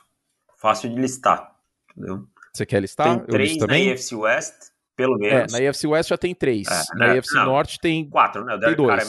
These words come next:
Speaker 1: melhor.
Speaker 2: Hoje, hoje eu prefiro o Derek Carr.
Speaker 1: Bem, é.
Speaker 2: Mas tudo bem, vamos ser conservador. Vamos deixar o Derek Carr de lado. Eu prefiro também, mas vamos deixar de lado. Três na A F C West, dois na A F C Norte, aí tem cinco.
Speaker 1: Não, tem três na A F C North.
Speaker 2: Não,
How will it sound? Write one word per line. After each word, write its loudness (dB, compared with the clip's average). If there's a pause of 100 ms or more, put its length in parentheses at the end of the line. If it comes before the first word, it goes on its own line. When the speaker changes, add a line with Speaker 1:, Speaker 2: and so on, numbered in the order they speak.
(120)
Speaker 1:
melhor. -8 (840)
Speaker 2:
Hoje, 2
hoje 0
eu -4
prefiro -6
o -6
Derek 0
Carr. 0
Speaker 1:
Bem, -4
é. -2
Speaker 2:
Mas 2
tudo -6
bem, 2
vamos 0
ser -2
conservador. -2
Vamos 0
deixar -2
o 0
Derek -2
Carr 0
de -8
lado. 0
Eu 2
prefiro -2
também, 0
mas -4 (160)
vamos -2
deixar 0
de -4
lado. 0 (420)
Três 0
na -2
A 0
F -4
C -6
West, -2
dois -2
na -6
A -4
F -4
C -8
Norte, 0
aí 2
tem -6
cinco. -2 (420)
Speaker 1:
Não, -2
tem -4
três 0
na 0
A -4
F -4
C -4
North. -4 (640)
Speaker 2:
Não, 4